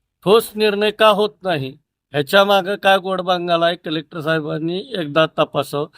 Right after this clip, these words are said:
का उस्मानाबादचे तहसीलदार यात अडकलेले आहेत, तुळजापूरचे तहसीलदार यात अडकलेले आहेत, मग ठोस निर्णय का होत नाही? मग स-, सचिन वाबाशीसारखं भ्रष्टाचाराच्या पाठीशी नवीन आलेले जिल्हाधिकारी साहेब पा-, भ्रष्टाचारा पा-, पाठीशी उभा राहणार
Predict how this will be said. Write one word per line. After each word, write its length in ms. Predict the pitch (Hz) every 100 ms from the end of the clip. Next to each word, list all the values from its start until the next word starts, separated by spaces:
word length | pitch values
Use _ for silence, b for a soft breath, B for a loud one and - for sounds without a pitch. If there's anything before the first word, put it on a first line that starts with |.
| b b b
का 200 | 170 170
उस्मानाबादचे 600 | 170 175 175 180 180 185 214 -
तहसीलदार 440 | 202 - 214 214
यात 240 | 214 208 208
अडकलेले 540 | 185 175 170 156 135
आहेत, 100 | 135
तुळजापूरचे 640 | 147 175 170 170 175 180 214 -
तहसीलदार 420 | 196 208 208 202
यात 240 | 180 165
अडकलेले 500 | 180 156 - 143 123
आहेत, 100 | 135 160 _ _ _
मग 80 | 151
ठोस 400 | 151 202 247 247
निर्णय 340 | 240 226 208
का 140 | 208 190
होत 180 | 175 170
नाही? 160 | 151 151 - _ _
मग 340 | 135 156 180 202
स-, 400 | - 208 175 -
सचिन 300 | 170 233 233
वाबाशीसारखं 800 | 233 202 202 214 185 208 170 190
भ्रष्टाचाराच्या 800 | 185 170 - 190 196 190 170 196
पाठीशी 600 | 208 175 185 160 180 185 b b -
नवीन 320 | 156 180 202
आलेले 420 | 196 180 175 185 185 _ 151
जिल्हाधिकारी 640 | 175 175 175 160 180 170
साहेब 240 | 147 170 180 _ _ _ -
पा-, 320 | 165 170 165
भ्रष्टाचारा 640 | 139 165 - 196 202 208
पा-, 420 | 208 202 196 190 190
पाठीशी 480 | 202 185 190 -
उभा 200 | 185 170
राहणार 320 | 156 151 151